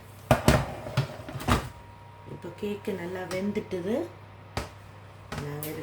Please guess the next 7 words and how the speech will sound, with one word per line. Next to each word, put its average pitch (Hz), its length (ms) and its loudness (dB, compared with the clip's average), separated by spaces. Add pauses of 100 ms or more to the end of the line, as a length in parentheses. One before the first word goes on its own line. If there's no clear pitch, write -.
வெந்துட்டுதான்னு 165 680 -4 (120)
பார்க்க 147 340 0
போறோம். 147 300 2 (1600)
குச்சியில 175 480 -2 (1900)
குச்சி - 280 -4 (120)
எடுத்துட்டு 151 480 6 (1300)
சென்டர்ல 180 600 2